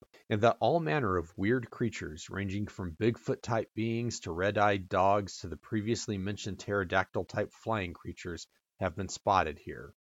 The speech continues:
and it is reputed to be the haunt of many a spirit. However, according to paranormal researcher Christopher Pittman, the most common thing that people report in the swamp is the feeling that they are being watched by something unseen and unearthly.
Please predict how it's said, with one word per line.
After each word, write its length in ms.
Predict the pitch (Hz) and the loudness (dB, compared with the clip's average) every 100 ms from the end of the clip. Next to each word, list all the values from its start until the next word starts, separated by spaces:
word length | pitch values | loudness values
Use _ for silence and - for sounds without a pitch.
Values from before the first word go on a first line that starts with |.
| _ | _
and 140 | 123 123 | 0 4
it 40 | |
is 140 | 117 101 | 4 2
reputed 460 | 107 - 180 160 | 0 2 2 2
to 80 | 113 | 0
be 140 | 107 | 0
the 100 | 104 | 2
haunt 300 | 82 107 101 | 2 0 0
of 140 | 98 85 | -2 -2
many 380 | 90 110 101 87 | -2 0 0 0
a 80 | |
spirit. 540 | 85 - 104 87 73 73 _ _ _ _ _ | -2 -4 0 0 0 -8 _ _ _ _ _
However, 540 | 123 135 196 110 113 - | 6 8 8 6 2 0
according 360 | - - 131 120 | -2 2 2 2
to 60 | |
paranormal 560 | - 123 123 110 113 110 | 2 2 2 2 2 2
researcher 520 | 104 - 110 - 107 | 0 0 -4 -2 -4
Christopher 440 | - 104 - - 98 | -2 -4 -4 -6 -2
Pittman, 500 | - 160 90 85 82 _ _ - | 0 0 -2 -8 -10 _ _ -2
the 80 | |
most 280 | 107 113 - | 2 2 0
common 320 | - 196 202 | -2 0 0
thing 260 | 139 107 95 | -2 -4 -4
that 120 | 92 | -4
people 260 | - 113 95 | -4 -4 -2
report 440 | 90 - 143 135 | -4 0 4 4
in 80 | 92 | 2
the 80 | 87 | -8
swamp 440 | - 98 80 80 | -6 -4 -4 -4
is 140 | 87 80 | -8 -8
the 100 | - | -8
feeling 380 | - 117 127 | -4 -2 -2
that 140 | 95 - | -4 -2
they 120 | 95 | 0
are 100 | 87 | 0
being 300 | 80 85 82 | -2 -6 0
watched 360 | 85 117 - - | 2 2 -2 -6
by 120 | 85 | -6
something 480 | - 98 - 87 85 | -4 -8 -6 -10 -8
unseen 760 | - 87 85 - 110 123 156 127 _ | -6 -6 -6 -6 -4 -4 -6 -10 _
and 260 | 92 90 87 - | -6 -4 -4 -4
unearthly. 800 | 92 90 85 76 - - - | -4 -4 -6 -8 -12 -16 -18